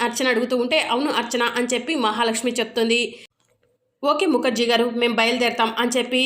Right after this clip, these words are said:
జనార్దన్ వాళ్ళు చెప్తూ ఉంటారు. ఇక జనార్దన్ వాళ్ళు డోర్ దగ్గరకు వెళ్ళిపోగానే, "ఏమండి, వీళ్ళు వెళ్ళిపోయారు కదా, సీతను పిలవండి, సీత వస్తుంది" అని చెప్పి ముఖర్జీ గారి వైఫ్ చెప్పడంతో, "అవును డాడ్,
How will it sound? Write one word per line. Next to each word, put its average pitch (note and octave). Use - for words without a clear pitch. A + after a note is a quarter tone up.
జనార్దన్ B3+
వాళ్ళు A#3
చెప్తూ A#3+
ఉంటారు. A#3
ఇక B3+
జనార్దన్ A#3+
వాళ్ళు A3+
డోర్ B3
దగ్గరకు C#4
వెళ్ళిపోగానే, A#3
"ఏమండి, A#3+
వీళ్ళు B3
వెళ్ళిపోయారు A3+
కదా, C#4+
సీతను E4+
పిలవండి, A#3+
సీత C4
వస్తుంది" A#3+
అని B3+
చెప్పి B3+
ముఖర్జీ C4+
గారి C#4
వైఫ్ A3+
చెప్పడంతో, B3+
"అవును D#4+
డాడ్, B3+